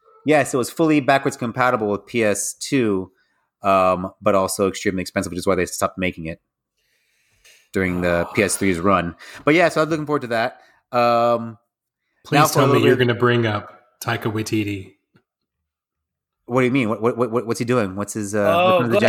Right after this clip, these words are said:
Speaker 1: agenda?
Speaker 2: Derek. Go ahead, Derek.
Speaker 1: No, I
Speaker 2: You
Speaker 1: know what he's
Speaker 2: got
Speaker 1: doing,
Speaker 2: one?
Speaker 1: but you take it. You go ahead. You go ahead. I've, I've
Speaker 2: You
Speaker 1: done enough talking. Go ahead.
Speaker 3: So
Speaker 2: You
Speaker 3: there's
Speaker 2: go, Derek,
Speaker 3: rumors,
Speaker 2: and, and then you go,
Speaker 3: there's
Speaker 2: Derek, and then I got, I got one as well. Go ahead, Derek.
Speaker 3: There's rumors that he's gonna do a Star Wars movie, dude.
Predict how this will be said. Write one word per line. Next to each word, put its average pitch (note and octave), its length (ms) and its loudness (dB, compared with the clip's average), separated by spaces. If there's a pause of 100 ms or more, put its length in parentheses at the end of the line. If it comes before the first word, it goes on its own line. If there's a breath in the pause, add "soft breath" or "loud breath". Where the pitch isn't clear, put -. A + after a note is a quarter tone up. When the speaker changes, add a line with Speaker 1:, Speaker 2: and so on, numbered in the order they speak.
Speaker 1:
agenda? G#3 80 -2
Speaker 2:
Derek. D#3 320 0
Go F3+ 80 -2
ahead, F3+ 260 -2
Derek. D3 380 -6
Speaker 1:
No, D3 80 2
I D3+ 60 2
Speaker 2:
You D#3+ 60 4
Speaker 1:
know F3 40 6
what F3+ 80 6
he's G#3+ 80 6
Speaker 2:
got F3+ 60 4
Speaker 1:
doing, F3+ 100 6
Speaker 2:
one? D#3+ 180 4
Speaker 1:
but D3+ 60 0
you E3 80 4
take D#3+ 220 2
it. B2+ 100 -2
You C#3+ 60 2
go C#3+ 160 4
ahead. G#2+ 260 -2
You C3 80 -4
go C3 120 2
ahead. A#2+ 180 -2
I've, C#3+ 60 -10
I've C#3+ 60 -2
Speaker 2:
You F3+ 60 2
Speaker 1:
done D3 80 0
enough C#3+ 120 -4
talking. A2 420 -2
Go C3 80 2
ahead. A2 200 0 (280)
Speaker 3:
So E3 300 0
Speaker 2:
You D3+ 120 2
Speaker 3:
there's G#3 140 6
Speaker 2:
go, - 60 -2
Derek, C#3+ 180 4
Speaker 3:
rumors, E3 180 4
Speaker 2:
and, F#3 80 4
and G3 100 2 (200)
then A#2+ 100 -10 (100)
you G3 160 -2
go, - 40 6
Speaker 3:
there's C3 120 4
Speaker 2:
Derek, G#3+ 200 2
and E3 80 -4
then E3+ 100 -4
I E3 60 -4 (100)
got, E3+ 120 -2
I E3 60 -2
got D3+ 220 -2
one C#3 220 -6
as B2 100 -14
well. - 240 -10
Go D#3 120 -8
ahead, C3+ 120 -6
Derek. A#2 320 -10
Speaker 3:
There's C#3+ 240 2
rumors B2+ 520 2
that B2 140 -2
he's A#2+ 200 0
gonna B2 180 2
do A2+ 220 0
a A#2+ 40 -2
Star C#3+ 300 2
Wars D#3+ 300 0
movie, G#2+ 300 -2
dude. A2+ 420 -4